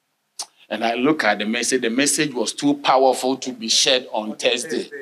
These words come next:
So I said that, "No, I won't share it on Thursday. I need a convention. When I'm invited,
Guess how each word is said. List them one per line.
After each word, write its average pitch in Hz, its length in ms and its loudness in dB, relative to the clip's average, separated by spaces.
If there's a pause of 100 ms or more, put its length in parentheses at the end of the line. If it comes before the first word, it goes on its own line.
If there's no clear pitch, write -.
(440)
So 135 120 2
I 123 60 4
said 151 220 2
that, 123 200 4
"No, 127 220 2
I 110 160 2
won't 135 220 2
share 135 240 2
it 117 200 -6
on 101 140 -14
Thursday. 107 600 -8 (500)
I 123 240 -2
need 165 720 4 (420)
a 120 160 2
convention. 131 840 2 (640)
When 175 260 6
I'm 123 200 2
invited, 135 760 -2